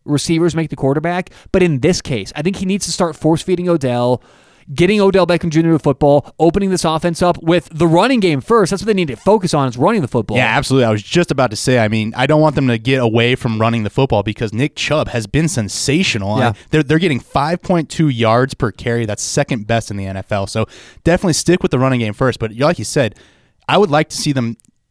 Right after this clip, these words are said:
Speaker 2: target Odell more, because I watched that game against Denver last weekend, and Odell was, was really competing hard and going up against one of the top cornerbacks in the league in Chris Harris Junior, and I thought,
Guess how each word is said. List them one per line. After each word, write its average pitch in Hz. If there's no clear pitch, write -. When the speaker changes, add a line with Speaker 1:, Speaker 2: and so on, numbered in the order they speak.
Speaker 2:
target 139
Odell 113
more, 95
because 117
I 180
watched 151
that 113
game 110
against 104
Denver 113
last 104
weekend, 107
and 110
Odell 175
was, 117
was 120
really 143
competing 139
hard 139
and 113
going 165
up -
against 131
one 123
of 113
the 101
top -
cornerbacks 127
in 143
the 147
league 117
in 104
Chris -
Harris 120
Junior, 123
and 104
I 151
thought, 120